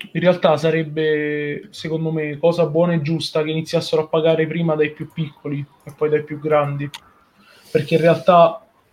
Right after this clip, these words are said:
le notizie di, cioè, incentivare le notizie di qualità significa dare dei mezzi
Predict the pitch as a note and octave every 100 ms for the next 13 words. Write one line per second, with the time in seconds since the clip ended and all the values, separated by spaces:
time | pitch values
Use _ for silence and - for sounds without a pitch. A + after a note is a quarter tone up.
0 | _ _ _ _ _ _ _ _ - -
1 | _ _ - - - E3+ E3 E3+ G#3 G#3
2 | - F3+ E3+ E3 F3+ F3 F3 E3 D#3+ E3+
3 | D#3 D#3+ D#3+ F#3 E3+ F3 G3 F#3+ E3+ E3+
4 | F#3 - E3+ D#3+ D#3+ D#3 D3+ D3 D#3+ D#3+
5 | D#3 D#3 E3+ D#3 D#3 D3+ D#3+ D3+ C#3 C#3
6 | D#3 D3+ D3